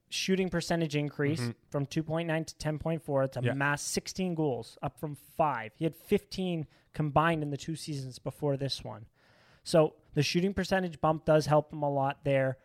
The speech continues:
Speaker 1: His on-ice shooting percentage went up, way up. He played a lot more with McDavid on the ice there.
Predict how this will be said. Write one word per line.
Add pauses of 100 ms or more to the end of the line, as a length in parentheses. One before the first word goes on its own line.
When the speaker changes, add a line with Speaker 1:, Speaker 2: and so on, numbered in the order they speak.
(300)
Speaker 1:
His
on-ice
shooting
percentage
went
up,
way
up.
He
played
a
lot
more
with
McDavid
on
the
ice
there.